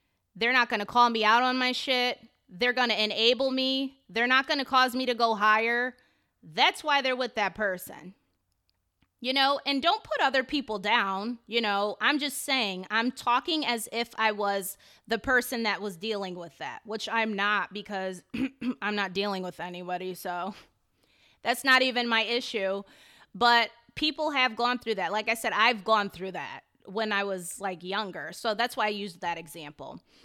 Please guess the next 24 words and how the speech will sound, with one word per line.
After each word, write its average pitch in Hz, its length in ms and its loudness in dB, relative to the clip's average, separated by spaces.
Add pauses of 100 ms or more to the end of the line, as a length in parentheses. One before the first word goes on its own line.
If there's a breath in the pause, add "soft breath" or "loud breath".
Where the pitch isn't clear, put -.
(140 soft breath)
Um, 226 320 4
and 220 80 -6
you 262 120 -2
might 247 220 0
say, 269 220 0
"Well, 196 160 -4
she - 220 -6
don't," 466 320 -4 (100)
you 294 160 -2
know, 233 340 4
you 330 160 0
know 381 160 4
how 277 160 6
people 214 360 -2
think. 160 320 -12
Don't 285 260 0
get 339 140 4
on 302 160 4
here 277 200 2
and 247 120 0
be 262 100 -2
like, 220 320 2
you 226 160 -4
know, 185 380 -2